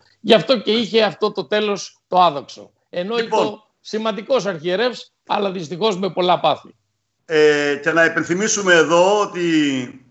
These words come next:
Speaker 2: η περίφημη φράση που είχε πει εξερχόμενος από την ανακρίτρια για τα χρήματα που κατηγορούνταν ότι,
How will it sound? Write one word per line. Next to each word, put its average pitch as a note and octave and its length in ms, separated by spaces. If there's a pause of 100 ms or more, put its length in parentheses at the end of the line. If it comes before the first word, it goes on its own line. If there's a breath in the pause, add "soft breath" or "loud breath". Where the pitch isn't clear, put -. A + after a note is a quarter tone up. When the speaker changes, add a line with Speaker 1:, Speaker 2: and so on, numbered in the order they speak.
(340)
Speaker 2:
η C#3+ 120
περίφημη G3 380
φράση G3 400
που G3 80
είχε E3+ 160
πει E3+ 560 (400)
εξερχόμενος F3 720
από D#3 80
την E3 80
ανακρίτρια D#3+ 960 (160)
για D3 280
τα D3+ 100
χρήματα F3+ 480
που C#3+ 160
κατηγορούνταν E3+ 640
ότι, C#3 540